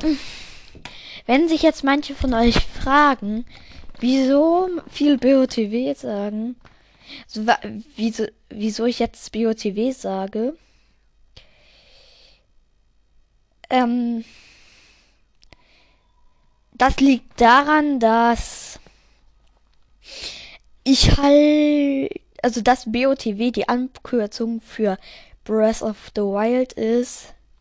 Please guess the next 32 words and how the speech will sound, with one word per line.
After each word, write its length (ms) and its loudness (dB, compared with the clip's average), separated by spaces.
Und 640 0
ich 220 -4
habe 380 2
auch, 260 -2
äh, 240 0
Hyrule 600 0
Warriors 440 0
Zeit 280 -6
der 80 -8
Verheerung, 420 -4
falls 280 -6
manche 300 -10
das 240 -4
hören 240 -6
wollen. 220 -8
Ihr 100 -8
könnt 220 0
es 100 -8
mir 160 -2
halt 160 0
auf 100 -2
Spotify 840 -4
in 80 -8
die 80 -10
Kommentare 580 -6
schreiben. 480 -8
Mir 160 0
haben 200 2
erst 440 -4
wenige 480 2
da 100 -2
reingeschrieben. 840 -6